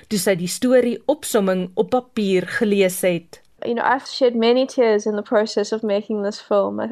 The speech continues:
Speaker 2: I, I think <laughs> that's the process of filmmaking. And I think that I've probably,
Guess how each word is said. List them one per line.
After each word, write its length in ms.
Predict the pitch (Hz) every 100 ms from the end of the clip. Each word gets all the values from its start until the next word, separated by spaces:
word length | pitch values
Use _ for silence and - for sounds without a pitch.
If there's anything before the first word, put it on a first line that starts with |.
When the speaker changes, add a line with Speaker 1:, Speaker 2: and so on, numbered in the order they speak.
| -
Speaker 2:
I, 60 | - -
I 40 |
think 220 | 214 262 262
<laughs> 80 |
that's 220 | 311 302 -
the 80 |
process 580 | 269 269 240 254 233 -
of 100 | 233
filmmaking. 800 | - 247 269 233 226 - 214 214 _ _
And 160 | 240 240
I 80 | 240
think 300 | - 262 262
that 100 | 233
I've 180 | 233 -
probably, 720 | 247 269 233 226 220 226